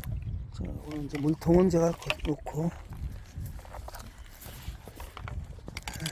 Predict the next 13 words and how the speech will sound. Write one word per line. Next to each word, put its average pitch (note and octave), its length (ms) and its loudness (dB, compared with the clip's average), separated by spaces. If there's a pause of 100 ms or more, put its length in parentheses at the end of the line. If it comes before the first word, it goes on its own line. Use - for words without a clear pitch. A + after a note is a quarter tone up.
(140)
이런 E3+ 180 2
정도 E3 360 4 (1080)
모함은 F3 320 6
없지만, F3 420 2 (200)
예. - 200 -10 (2750)
색감이 - 560 6
이제 F3 120 8
잘 D#3 340 4
들면 D#3+ 320 4
멋있죠. C#3 560 2 (460)
자, - 360 -2 (160)
또 E3 100 4
홍문, E3 460 2